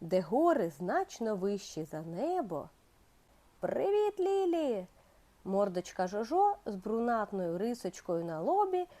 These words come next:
вигукнула з-поміж верхніх гілок. Він розчепірив усі чотири лапи і спланирував до подружки, наче кумедний повітряний змій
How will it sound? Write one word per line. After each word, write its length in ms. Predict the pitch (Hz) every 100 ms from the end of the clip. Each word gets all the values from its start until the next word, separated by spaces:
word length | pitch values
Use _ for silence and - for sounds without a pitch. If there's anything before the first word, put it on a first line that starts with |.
| -
вигукнула 800 | 175 190 349 349 370 349 349 339
з-поміж 380 | 311 208 190 175
верхніх 580 | 165 202 330 - 254 190
гілок. 420 | 165 180 165 - - -
Він 280 | 214 233
розчепірив 800 | 185 175 - 214 - 226 208 180 170
усі 340 | - 196 - 220
чотири 480 | - 180 170 160 160
лапи 500 | 294 403 - 359 -
і 140 | 214
спланирував 920 | 202 - 202 185 190 180 175 285 392 403 -
до 200 | 185 196
подружки, 720 | - 180 180 165 160 - - - - -
наче 320 | 190 - 175
кумедний 580 | - 165 214 392 381 359
повітряний 720 | - 180 202 254 269 240 220
змій 360 | 190 185 170